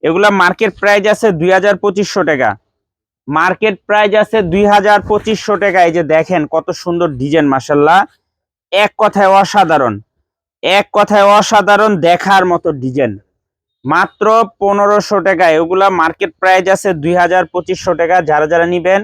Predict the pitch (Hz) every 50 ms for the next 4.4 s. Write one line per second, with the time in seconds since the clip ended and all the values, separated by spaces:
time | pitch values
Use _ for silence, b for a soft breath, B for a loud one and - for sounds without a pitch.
0 | 294 - _ _ _ _ _ _ _ _ _ _ 165 175 180 190 - 202 190 190
1 | 185 180 180 180 175 185 185 - 190 180 170 180 190 190 190 165 165 156 151 147
2 | 143 160 165 180 190 196 190 185 175 151 160 175 196 208 220 254 - - _ _
3 | _ _ _ _ _ _ - - 175 185 196 196 - - 190 180 170 160 - 175
4 | 147 127 151 143 127 127 120